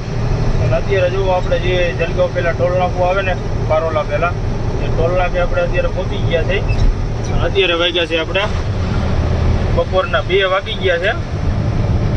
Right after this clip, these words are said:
અને આપણે આ પારોલા પહેલા ટોલ નાકું આવે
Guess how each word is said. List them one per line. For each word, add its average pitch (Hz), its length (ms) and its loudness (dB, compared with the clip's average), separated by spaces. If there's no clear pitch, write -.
અને 160 200 2
આપણે 170 320 2
આ 170 180 4
પારોલા 175 400 2
પહેલા 170 220 2
ટોલ 175 240 2
નાકું 170 280 0
આવે 143 220 2